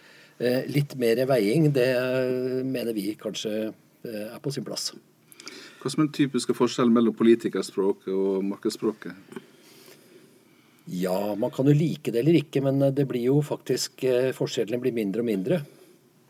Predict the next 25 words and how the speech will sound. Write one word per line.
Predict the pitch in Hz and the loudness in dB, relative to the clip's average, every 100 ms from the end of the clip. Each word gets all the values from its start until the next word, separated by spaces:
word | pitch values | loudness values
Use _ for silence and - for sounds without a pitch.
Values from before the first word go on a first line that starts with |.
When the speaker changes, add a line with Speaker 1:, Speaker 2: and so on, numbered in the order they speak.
| - | -10
Speaker 1:
Etter | 117 - 110 | -10 -4 -6
at, | - - | -6 -8
eh, | 110 110 110 104 | -6 -4 -4 -6
spinndoktorene | - - 107 110 107 - 117 117 | -8 -6 -2 0 0 -2 -2 -2
gjorde | 113 107 | 0 -2
sitt | - - | -4 -4
inntog | 120 107 117 110 | -4 -2 -2 0
i, | 117 117 | -2 0
eh, | 113 113 113 117 | -2 -2 -4 -4
også | 120 107 127 | -6 -4 -2
i | 110 | 0
norsk | 107 - | -2 -4
politikk, | - 113 - 175 - - _ _ - - - _ _ - | -8 -6 -4 -4 -6 -20 _ _ -20 -20 -20 _ _ -4
hvor | 113 113 | 0 0
vi, | 110 113 | 2 2
eh, | 110 113 113 110 - | 2 0 0 -4 -8
jo | 120 113 | -6 -4
var, | 107 101 104 | -4 -4 -2
eh, | 110 113 113 113 | -2 0 -2 -2
forskånet, | - 110 - 92 117 - - - - | -8 -8 -6 -4 -4 -8 -16 -14 -10
eh, | 113 113 107 | -6 -4 -4
for | 117 | -6
dem | 104 117 | -6 -6
i, | 117 117 | -4 -4
eh, | 113 113 113 | -4 -4 -6